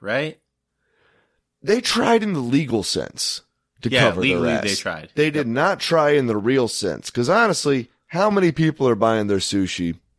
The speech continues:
Speaker 2: They could probably call us. It's probably ten people. They probably know. I know the woman who cuts the sushi, not personally, but she sees me. We give each other a nod. We say hello.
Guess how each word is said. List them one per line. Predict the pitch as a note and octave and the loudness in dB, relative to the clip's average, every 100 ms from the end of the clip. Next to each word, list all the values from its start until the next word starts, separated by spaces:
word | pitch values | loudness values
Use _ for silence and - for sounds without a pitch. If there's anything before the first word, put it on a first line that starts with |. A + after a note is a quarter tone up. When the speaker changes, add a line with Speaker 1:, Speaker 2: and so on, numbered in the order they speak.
| _ - | _ -2
Speaker 2:
They | C#3 | -2
could | C#3 G2+ | -2 -2
probably | A#2 E2+ C2 E2 | 0 -2 -6 -12
call | - E2 D2+ B1+ | -8 -6 -6 -6
us. | - - - _ | -6 -10 -12 _
It's | - | -14
probably | - - F2+ D#2+ C#2 F2 | -4 -2 -2 -4 -6 -6
ten | - E2+ D#2 | -4 -6 -4
people. | F#2 F#2 F2+ F2 - - | -4 -2 -2 -4 -4 -14
They | |
probably | F2 - A2+ A#2+ B2+ | -8 0 0 0 0
know. | C3+ C#3 E3+ - | 2 2 2 0
I | D3 | -2
know | F3 G3+ G3+ | 0 2 2
the | D#3 | 2
woman | D3 D#3+ C3 | 2 0 -2
who | |
cuts | A2 C#3+ - | 0 -4 -4
the | G2+ | -6
sushi, | - D3+ - A2+ - - - | -4 -4 -2 -4 -4 -20 -6
not | A3 F3 | -4 -2
personally, | C#3+ F3 - F#2+ E2+ A2 - - - | 0 0 0 -2 -2 -4 -8 -20 -6
but | D#3+ D3 - - | -2 -2 -4 -10
she | - - | -4 -2
sees | - F3+ D3 | 0 0 0
me. | A2 A#2 A#2 _ _ | 0 0 -2 _ _
We | - A#2+ | -4 0
give | A#2 A#2+ | 2 0
each | A#2 | 0
other | B2 G2+ | -2 0
a | G#2 | 0
nod. | G2+ G#2 G#2+ G2+ G2 | 2 2 2 0 -6
We | - | -6
say | G2+ - G2 | -4 0 0
hello. | F2+ F2+ F2+ E2 D#2+ | -2 -2 -2 0 -4